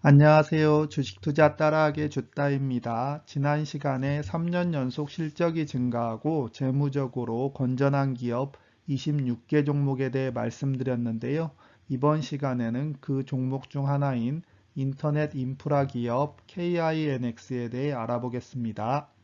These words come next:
케이아이엔엑스 홈페이지인데요. 우리는 최적의 네트워크 연결 환경으로 고객의 가치를 올립니다라고 소개하고 있습니다.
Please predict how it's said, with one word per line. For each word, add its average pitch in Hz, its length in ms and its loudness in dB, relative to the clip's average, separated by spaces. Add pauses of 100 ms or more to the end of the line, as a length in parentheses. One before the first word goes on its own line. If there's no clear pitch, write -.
(560)
케이아이엔엑스 160 1120 2
홈페이지인데요. 143 1200 0
우리는 143 640 -2
최적의 170 680 -2
네트워크 131 800 -2
연결 131 480 2
환경으로 123 720 0 (300)
고객의 139 600 2
가치를 143 580 -2
올립니다라고 123 920 0
소개하고 131 540 -2
있습니다. 104 600 -6